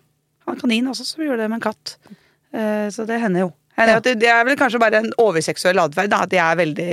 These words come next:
Speaker 1: seksuelt motiverte,
Speaker 2: Ja.
Speaker 1: og så tar de det de ser eller får,
Speaker 2: Ja.
Speaker 1: på en måte. Det kan
Speaker 2: Ja.
Speaker 1: være å jokke på en pute, det er jo ofte stressrelatert, men allikevel
Speaker 2: Ja.
Speaker 1: så kan jo noen få såpass mye utbytte av det at de tenker at dette skal jeg fortsette med.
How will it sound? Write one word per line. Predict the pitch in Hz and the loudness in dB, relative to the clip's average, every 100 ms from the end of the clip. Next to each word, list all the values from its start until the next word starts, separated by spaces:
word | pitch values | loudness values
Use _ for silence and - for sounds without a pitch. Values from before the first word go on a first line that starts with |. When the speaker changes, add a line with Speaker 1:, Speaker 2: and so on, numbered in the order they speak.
| 156 | -6
Speaker 1:
seksuelt | 170 170 147 | -2 -4 -4
motiverte, | 165 170 170 151 233 - - _ - | -8 -2 -2 2 0 -2 -16 _ -2
Speaker 2:
Ja. | 208 | 0
Speaker 1:
og | 196 | 0
så | 175 190 175 165 _ _ | 0 0 0 -2 _ _
tar | - 143 | -4 -2
de | 156 | -2
det | 143 143 | -2 -4
de | 160 | -6
ser | - - - 165 156 156 | -6 -6 -4 0 0 0
eller | 165 | -2
får, | 185 202 - _ - | 0 0 -2 _ -8
Speaker 2:
Ja. | 185 160 | -6 -4
Speaker 1:
på | |
en | 185 | 0
måte. | 190 226 214 - | 0 0 -2 -2
Det | 175 | -4
kan | 185 | 0
Speaker 2:
Ja. | 165 | 0
Speaker 1:
være | 160 156 | 2 2
å | 160 | 0
jokke | 160 - | -2 -6
på | 156 | -8
en | |
pute, | - 202 170 - - 202 | -4 -4 -4 -6 0 2
det | 190 | 4
er | 160 | 2
jo | 156 | 2
ofte | 151 - | -2 -8
stressrelatert, | - - - - 165 160 208 208 - | -6 -6 -4 -4 -2 0 2 0 0
men | 180 | -4
allikevel | 180 160 165 170 180 - - - | -2 -4 -2 -2 -2 -8 -20 -10
Speaker 2:
Ja. | 208 - | -10 -8
Speaker 1:
så | - | -4
kan | 175 | 0
jo | 180 | 0
noen | 165 160 | 0 -2
få | - 160 160 165 | 0 0 0 -4
såpass | - - 170 | -6 -6 -4
mye | 175 - | -4 -4
utbytte | 160 - 147 | -8 -8 -4
av | 160 | 0
det | 180 | 0
at | 185 170 | 0 -2
de | 170 165 160 | 0 0 -2
tenker | - 165 170 | -4 -6 -6
at | 156 | -8
dette | 180 180 | -6 -6
skal | - 175 | -4 -6
jeg | 147 | -6
fortsette | - 156 | -6 -4
med. | 190 | -2